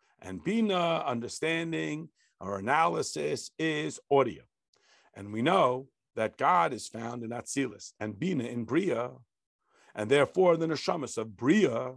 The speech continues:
don't have this level of absolute visual clarity. They only have, like, an audio clarity. They've learned about it, so they accept it.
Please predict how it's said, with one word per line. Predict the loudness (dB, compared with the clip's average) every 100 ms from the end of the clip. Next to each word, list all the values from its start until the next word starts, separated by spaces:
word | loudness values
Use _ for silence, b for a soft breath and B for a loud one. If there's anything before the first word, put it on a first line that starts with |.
| -18 _ _ b b b _
don't | 4 4
have | 4 2 2 0
this | -4 -6
level | 2 2 4 2
of | 2 0
absolute | -2 -2 -8 -8 -4 -4 -8 -8
visual | 2 4 4 0 0
clarity. | -2 0 2 4 2 -4 -14 _ _ _
They | -2 0
only | 6 6 6 2 -2
have, | -2 -2 -2 -4
like, | -6 -6
an |
audio | 2 4 6 4 0
clarity. | -2 -4 -4 -10 -20 _ _ _ _ _ _ -20 -4
They've | -2 0
learned | 2 4 2
about | 0 -2 -4
it, | -6
so | -10
they | -4 -2 -4 -6
accept | -12 -6 -6 -6
it. | -12